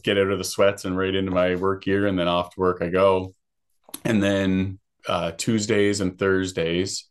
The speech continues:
are usually either, like, a running morning, or I'll program for a couple hours as soon as I wake up. And then Wednesday morning's usually, like, a full rest day in the morning, and then I'll just do, like, some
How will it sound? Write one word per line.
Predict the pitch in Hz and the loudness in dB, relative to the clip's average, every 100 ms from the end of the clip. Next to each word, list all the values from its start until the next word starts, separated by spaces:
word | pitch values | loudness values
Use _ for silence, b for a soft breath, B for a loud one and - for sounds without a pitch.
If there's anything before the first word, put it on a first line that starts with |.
| _ - | _ -6
are | 85 | -2
usually | 90 90 87 90 90 85 85 - b b | 0 0 0 -2 0 0 -4 -8 b b
either, | 98 95 92 | -2 2 2
like, | 87 | 2
a | 87 | 0
running | 90 90 95 | 0 0 0
morning, | 92 92 92 92 95 92 - | 0 0 0 0 -2 -6 -4
or | 90 87 | 0 0
I'll | 82 | 0
program | - 90 87 90 87 | 0 0 0 -2 -2
for | - | -2
a | 90 | 0
couple | 92 85 90 | 0 0 0
hours | 87 95 92 | 2 0 -2
as | 92 | -6
soon | 92 87 | -4 -2
as | 87 | 0
I | 85 | 0
wake | 85 82 | -2 0
up. | 92 90 - _ b b b - | 0 0 -2 _ b b b -6
And | 92 | 0
then | 92 87 | 2 2
Wednesday | 90 92 92 95 | 0 0 0 0
morning's | 90 87 87 85 | 0 0 -2 -2
usually, | 90 85 85 | -4 -2 -2
like, | 82 82 | -2 -4
a | |
full | - 90 85 | -4 -4 0
rest | 85 156 - | 0 0 -2
day | - 90 | -2 0
in | 90 | -2
the | |
morning, | 82 82 90 101 | -2 -2 -2 -2
and | 87 | -2
then | 82 | -2
I'll | 80 | -4
just | 87 - | -4 -6
do, | 87 82 | -4 -4
like, | 82 80 - | -4 -6 -6
some | - 85 82 82 82 | -4 -4 -4 -8 -12